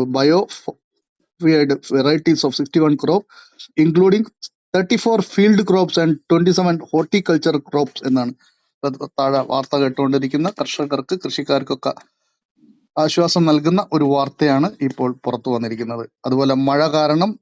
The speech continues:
ആ, അമർനാഥ് യാത്ര നിർത്തിവെച്ചു എന്ന് മുപ്പത്തൊന്ന് പേർ മരിച്ചു എന്നുള്ള ഒരു വാർത്ത ഒന്നാം പേജിൽ തന്നെ ഉണ്ട്. പവാറിനെ തടഞ്ഞ് മഹ-, മറാഠ ആക്-, ആക്ടിവിസ്റ്റ് എന്നാണ് പറഞ്ഞത്. മറാഠവാദികൾ പവാറിനെ വഴിയിൽ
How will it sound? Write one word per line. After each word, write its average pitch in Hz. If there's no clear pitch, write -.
ആ, 135
അമർനാഥ് 151
യാത്ര 139
നിർത്തിവെച്ചു 147
എന്ന് 135
മുപ്പത്തൊന്ന് 151
പേർ 147
മരിച്ചു 131
എന്നുള്ള 127
ഒരു 123
വാർത്ത 123
ഒന്നാം 123
പേജിൽ 117
തന്നെ 117
ഉണ്ട്. 123
പവാറിനെ 196
തടഞ്ഞ് 165
മഹ-, 151
മറാഠ 151
ആക്-, -
ആക്ടിവിസ്റ്റ് 139
എന്നാണ് 131
പറഞ്ഞത്. 123
മറാഠവാദികൾ 135
പവാറിനെ 131
വഴിയിൽ 123